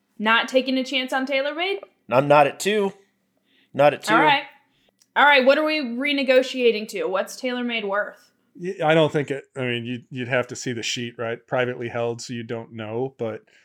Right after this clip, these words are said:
Speaker 3: it's, it's not two billion. But when I go to sell my house, I'm not gonna list it for my minimum number, right? I'm gonna,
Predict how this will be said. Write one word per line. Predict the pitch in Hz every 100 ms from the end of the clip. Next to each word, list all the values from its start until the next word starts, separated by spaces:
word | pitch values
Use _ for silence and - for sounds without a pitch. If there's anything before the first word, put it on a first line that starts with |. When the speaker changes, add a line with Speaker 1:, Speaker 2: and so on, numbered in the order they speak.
| _ - _ _
Speaker 3:
it's, | 131 - _ -
it's | 151 -
not | 147 139 139
two | - 135
billion. | 110 117 104 101 107
But | 110 107 _
when | 131
I | 139
go | 151 143
to |
sell | - 160 135
my | 123 104
house, | 120 147 151
I'm | 127 127
not | 123 123
gonna | 120 110
list | 117 120 120
it | -
for | 117
my | 110 107
minimum | 110 110 104 104
number, | 127 117 110
right? | 117 117
I'm | 117
gonna, | 117 113